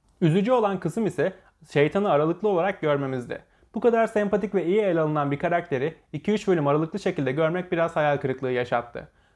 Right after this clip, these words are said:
Bunun dışında final bölümünde son kısmın yaşanmasını sağlayan karakterin de sadece bir bölüm görünmesi mantıksızdı.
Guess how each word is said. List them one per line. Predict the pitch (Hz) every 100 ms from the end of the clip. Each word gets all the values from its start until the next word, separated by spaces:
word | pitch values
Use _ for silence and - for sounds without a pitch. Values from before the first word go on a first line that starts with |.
| -
Bunun | 156 240 277
dışında | 208 135 147 202 - -
final | 165 226 247
bölümünde | 196 160 143 135
son | - 214
kısmın | 226 196 143
yaşanmasını | 135 139 165 165 170 202
sağlayan | 208 190 160 135 127
karakterin | 160 185 185 196 165
de | 175 - _ _
sadece | - 226 233 214 190
bir | 226
bölüm | 196 143
görünmesi | 135 156 151 139 196
mantıksızdı. | 165 131 127 - 123 110 -